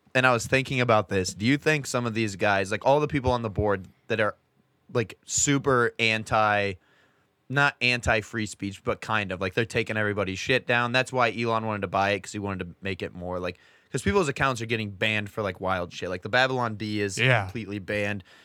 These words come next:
Speaker 1: Trump, who's a former president, is just completely banned off Twitter. That kind of shit. And, uh, Elon's coming on. A lot of people are like, "Oh, he's gonna," 'cause he's the largest stakeholder now. So he's the,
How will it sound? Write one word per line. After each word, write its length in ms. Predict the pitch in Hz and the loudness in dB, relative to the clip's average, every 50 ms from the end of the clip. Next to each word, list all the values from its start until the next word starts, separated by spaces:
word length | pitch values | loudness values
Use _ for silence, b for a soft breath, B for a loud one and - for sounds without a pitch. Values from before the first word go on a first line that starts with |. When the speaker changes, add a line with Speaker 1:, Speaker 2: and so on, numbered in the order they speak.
| B B | B B
Speaker 1:
Trump, 380 | - - - 139 143 135 127 - - - | -8 -4 -2 -2 0 0 0 -2 -2 -2
who's 180 | 131 147 156 139 | -2 -2 0 0
a 60 | 147 | 0
former 340 | - - 143 147 139 135 120 | -2 -2 -6 -4 -4 -6 -6
president, 400 | 104 - 120 117 110 104 107 101 | -4 -2 0 0 0 -2 -6 -10
is 80 | 95 | -10
just 140 | 90 104 - | -10 -12 -12
completely 580 | - 131 120 - - - 131 131 127 120 120 113 | -10 -10 -10 -10 -8 -6 -6 -6 -4 -4 -6 -6
banned 380 | 98 101 98 95 95 98 98 | -6 -6 -6 -4 -4 -4 -2
off 180 | 98 95 95 - | -2 -4 -4 -6
Twitter. 460 | - - 101 101 98 98 98 95 95 b b b b b b b b b b b _ _ _ - | -8 -6 -4 -2 0 0 -2 -2 -4 b b b b b b b b b b b _ _ _ -10
That 300 | 95 95 113 110 110 - | -2 2 4 4 4 4
kind 180 | - 120 113 117 | 2 0 0 0
of 80 | 117 | -2
shit. 380 | - - 131 123 127 127 - b b b b b b b b b b b b - | -2 0 2 2 2 2 -2 b b b b b b b b b b b b 2
And, 460 | 139 131 123 117 113 107 104 107 104 - - | 4 4 6 4 4 2 2 -2 -2 0 2
uh, 640 | 113 110 104 98 95 92 87 87 85 85 87 - - _ _ _ _ _ _ _ _ _ _ _ - | 2 4 4 4 4 2 2 0 0 0 -2 -4 -6 _ _ _ _ _ _ _ _ _ _ _ 0
Elon's 400 | 131 139 147 143 135 127 110 - | 2 2 4 4 2 0 -2 -2
coming 280 | - 131 113 110 110 | 0 0 0 0 2
on. 120 | 107 107 107 | 0 2 2
A 80 | 101 | 2
lot 120 | 104 117 113 | 4 2 2
of 60 | 107 | 2
people 140 | - 120 110 | 0 0 0
are 60 | 104 | 0
like, 140 | 95 98 - | 0 0 2
"Oh, 180 | 131 143 143 135 | 2 4 4 4
he's 160 | 131 117 - | 4 2 2
gonna," 400 | - 135 123 120 113 107 104 101 - _ | 0 0 2 2 4 4 2 2 0 _
'cause 120 | - 139 147 | -4 0 2
he's 40 | 160 | 4
the 60 | 170 | 4
largest 440 | 143 135 147 165 190 185 180 156 - | 6 6 6 4 4 4 2 0 0
stakeholder 480 | - 131 123 - - 98 90 78 80 76 | 2 0 0 0 -2 -4 -4 -4 -6 -8
now. 220 | 71 62 53 65 | -10 -10 -12 -12
So 160 | - - 107 107 | -8 -6 -2 0
he's 180 | 123 135 143 | 0 0 0
the, 80 | 135 | -2